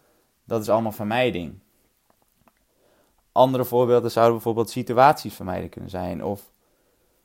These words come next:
ergens niet aan proberen te denken. Of moeilijke gesprekken vermijden. Of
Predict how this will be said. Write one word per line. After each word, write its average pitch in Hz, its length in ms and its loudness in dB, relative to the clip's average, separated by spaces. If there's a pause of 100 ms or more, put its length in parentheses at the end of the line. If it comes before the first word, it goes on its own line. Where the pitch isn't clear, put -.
(400)
ergens 107 320 -4
niet 120 220 -4
aan 117 160 0
proberen 113 440 -2
te 101 140 -10
denken. 117 580 -2
Of 92 100 -10
moeilijke 113 420 -8
gesprekken - 560 -4
vermijden. 87 580 -12
Of - 320 -12